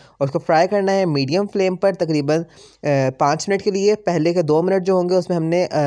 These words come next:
आलूओं को बिल्कुल भी नहीं हिलाना है और बाद के जो तीन मिनट होंगे उसको हमने हिला हिला कर हम इसको करेंगे, ताकि जो सारे आलू हैं वो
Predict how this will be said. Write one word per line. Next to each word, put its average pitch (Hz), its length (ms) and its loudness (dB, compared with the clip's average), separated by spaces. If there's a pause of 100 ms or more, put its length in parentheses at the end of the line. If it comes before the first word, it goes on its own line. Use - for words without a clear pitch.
(160)
आलूओं 147 340 0
को 170 80 -2
बिल्कुल 139 280 -2
भी 190 100 2
नहीं 190 180 0
हिलाना 180 340 0
है 202 120 0
और 156 140 -2
बाद 139 320 0
के 208 80 -2
जो 185 120 0
तीन 160 240 -4
मिनट 160 220 -2
होंगे 151 280 -2
उसको 165 320 -4
हमने 165 340 -2 (340)
हिला 151 200 4
हिला 170 260 2
कर 170 140 -2
हम 165 180 -4
इसको 156 200 -4
करेंगे, 151 440 -2 (320)
ताकि 160 320 0
जो 160 140 -2
सारे 160 320 2
आलू 160 240 2
हैं 175 80 2
वो 185 120 0